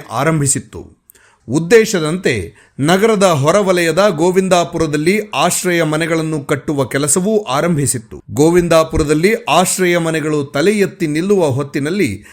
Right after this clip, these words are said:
ರಾಜ್ಯದಲ್ಲಿ ಬಿ ಜೆ ಪಿ ತನ್ನ ಅಧಿಕಾರ ಕಳೆದುಕೊಂಡಿತು. ನಂತರ ಬಂದ ಕಾಂಗ್ರೆಸ್ ಸರ್ಕಾರ ಮೂಲಭೂತ ಸೌಕರ್ಯಗಳ ಕೊರತೆ ಇದೆ ಎಂದು ಹೇಳುತ್ತಾ ಫಲಾನುಭವಿಗಳ ಕೈಗೆ ಇನ್ನೂ ಪೂರ್ಣ ಪ್ರಮಾಣದಲ್ಲಿ ಮನೆ ಕೊಟ್ಟಿಲ್ಲ. ಹಣ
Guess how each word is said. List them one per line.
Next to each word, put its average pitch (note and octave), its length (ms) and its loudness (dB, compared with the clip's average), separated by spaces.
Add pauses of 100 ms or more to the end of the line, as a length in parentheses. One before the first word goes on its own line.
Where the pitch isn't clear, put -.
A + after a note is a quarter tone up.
(200)
ರಾಜ್ಯದಲ್ಲಿ G3+ 760 0
ಬಿ G3+ 220 0
ಜೆ G3+ 160 2
ಪಿ G3+ 200 -2
ತನ್ನ D#3+ 280 -4
ಅಧಿಕಾರ D3 680 -2
ಕಳೆದುಕೊಂಡಿತು. A#2 880 -4 (420)
ನಂತರ A3 460 2
ಬಂದ G#3+ 240 0
ಕಾಂಗ್ರೆಸ್ G3 540 2
ಸರ್ಕಾರ F3 560 2
ಮೂಲಭೂತ F#3 640 0
ಸೌಕರ್ಯಗಳ E3 720 0
ಕೊರತೆ F3 480 0
ಇದೆ D#3 120 0
ಎಂದು C#3 320 0
ಹೇಳುತ್ತಾ C#3+ 540 0 (420)
ಫಲಾನುಭವಿಗಳ F#3 800 2
ಕೈಗೆ E3 420 0
ಇನ್ನೂ F#3 500 0
ಪೂರ್ಣ G3 360 0
ಪ್ರಮಾಣದಲ್ಲಿ E3+ 720 0
ಮನೆ B2 260 0
ಕೊಟ್ಟಿಲ್ಲ. G#2+ 640 -4 (300)
ಹಣ F#3+ 180 4